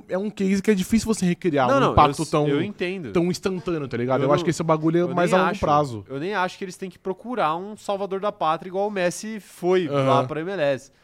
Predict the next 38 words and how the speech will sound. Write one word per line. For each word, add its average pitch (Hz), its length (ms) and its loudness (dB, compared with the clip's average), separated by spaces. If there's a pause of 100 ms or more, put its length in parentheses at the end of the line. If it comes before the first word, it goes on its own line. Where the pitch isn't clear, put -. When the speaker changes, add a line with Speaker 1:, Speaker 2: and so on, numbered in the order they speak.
(160)
Speaker 2:
ou 117 140 -8
está 123 260 -6
sendo, 120 400 -10
né? 98 180 -14 (440)
Porque 143 260 -6
não 202 120 -6
tem, 196 220 -6
não 147 140 -4
existe. 190 480 -8 (500)
Não 151 220 -2
é 175 160 4
o, 156 540 -2
acho 143 200 -8
que 190 200 -10 (500)
o, 170 400 -4
a 160 140 0
única 220 280 0
possibilidade 185 800 -2
disso 160 240 -10
acontecer 147 720 -10 (360)
é 151 80 -8
o 165 120 -2
Logan 180 300 -2
Sargent 156 380 -4
ser 190 160 -10
contratado 180 680 -4
pra 147 120 -14
ser 156 120 -14
segundo 151 340 -12
piloto 143 260 -8
da 135 60 -4
Red 135 180 -8
Bull 127 200 -10
e 160 40 -8
disputar 247 300 -4
o 339 40 -2
título. 101 460 -8
Speaker 1:
<laughs> - 40 -20